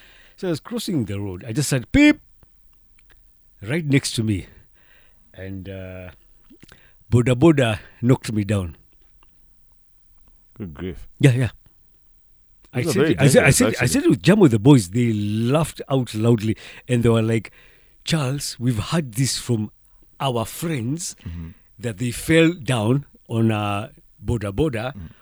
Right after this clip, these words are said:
Speaker 1: or they were hit by a boda boda,
Speaker 2: Mm.
Speaker 1: but now it's home next," you know. I said, "Yeah."
Speaker 2: Yeah.
Speaker 1: And I flew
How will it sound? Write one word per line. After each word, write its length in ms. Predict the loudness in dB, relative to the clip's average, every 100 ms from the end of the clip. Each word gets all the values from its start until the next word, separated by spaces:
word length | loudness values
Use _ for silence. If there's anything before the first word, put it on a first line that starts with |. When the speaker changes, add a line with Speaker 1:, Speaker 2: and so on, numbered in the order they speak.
| -6
Speaker 1:
or 120 | -4
they 100 | -2
were 260 | -4 -6 -8 _
hit 340 | -2 2 4
by 100 | 4
a 80 | 4
boda 240 | 4 2 0
boda, 340 | 0 -2 -2
Speaker 2:
Mm. 160 | -6 -10 -18 _
Speaker 1:
but 320 | -10 -8 -8 -14 -12
now 560 | -4 0 2 2 0 -2
it's 180 | -8 -6
home 500 | 2 10 12 10 8
next," 460 | 4 4 -2 -8 -8
you 100 | -6
know. 140 | -6 -6 -12 -10
I 60 |
said, 200 | -6 -2
"Yeah." 120 | -2
Speaker 2:
Yeah. 100 | -4 -8 -20 _ _ _ _ _ _ _ -20 _ _
Speaker 1:
And 160 | -6 -2
I 80 | -4
flew 540 | -4 -2 0 -2 -4